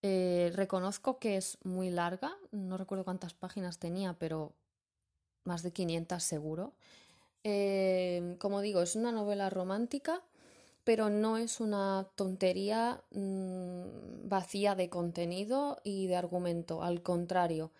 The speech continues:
Em, está, mm, se desarrolla como en diferentes épocas. Eh, la protagonista,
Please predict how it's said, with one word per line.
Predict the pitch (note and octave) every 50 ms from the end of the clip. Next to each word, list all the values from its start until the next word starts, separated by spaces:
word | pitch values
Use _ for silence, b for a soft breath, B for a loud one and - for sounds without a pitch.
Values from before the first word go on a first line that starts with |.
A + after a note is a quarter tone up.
| B B B B B B B B B
Em, | - - G3 F#3+ F#3+ F#3 F#3 F3+ F3+ F3+ F3+ F3+ - - - G1+ - _ -
está, | - G3+ F#3+ - - - G3+ G3+ G#3 G#3
mm, | G#3 G#3+ G#3 G3+ G3+ G3 F#3+ F#3+ F#3 F#3 F3+ - - _ - _
se | - F3+ - G#3+ F#3+
desarrolla | F#3+ F#3+ - G3 F#3+ F#3+ F#3+ F#3+ G#3+ A3
como | - - A3 G#3+ G3+ G3
en | F#3+ F#3+ F#3 F#3 F#3 F3+ F3+
diferentes | F#3+ F#3+ - - F3+ F3+ F#3+ G3 G3 G#3+ G#3 G3+ -
épocas. | G#3+ G#3+ G#3 - A#3 A#3 - A#3+ A#3+ B3 A#3+ - - - B B B B B B B B B B _ _
Eh, | - G#3 G3+ G3 F#3+ F#3+ F#3
la | F#3+ F#3 F3
protagonista, | F#3 F3+ F3 - F3+ F3+ F#3 F#3 F3+ F#3 F#3+ F#3+ - - - - G#3+ G#3+ G#3+ G#3+ -